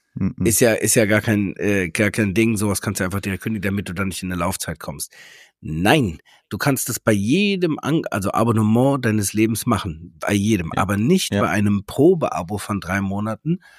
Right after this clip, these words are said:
Speaker 2: Wenn du das da nämlich machst, ich hab noch ein, ich hab eine Folge gucken können und nach einer Folge sagt, ja, du hast kein, äh, Abonnement mehr, weil ich hab während der Folge das Abonnement gekündigt, ähm, weil der kündigt es dann unmittelbar. Und dann hatte ich
Speaker 1: Aber
Speaker 2: mein Apple T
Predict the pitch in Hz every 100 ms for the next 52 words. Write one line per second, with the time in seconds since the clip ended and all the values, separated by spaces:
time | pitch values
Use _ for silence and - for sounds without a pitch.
0 | _ - 98 95 98 - 180 160 143 -
1 | 147 180 - - - 95 113 92 - 139
2 | - 120 156 151 - 139 156 - 135 135
3 | - 147 185 110 104 - 143 160 - 151
4 | 185 151 151 - _ - 123 113 117 107
5 | 110 104 113 - 113 107 101 69 95 107
6 | 104 101 113 160 113 92 92 - 95 107
7 | 104 98 - 107 104 98 95 - 98 98
8 | 95 147 104 - 95 98 135 _ - -
9 | - - - _ - 110 110 101 113 113
10 | 110 135 131 - - 127 127 131 135 143
11 | 117 - _ _ _ 110 104 92 113 135
12 | 113 107 101 - 107 107 -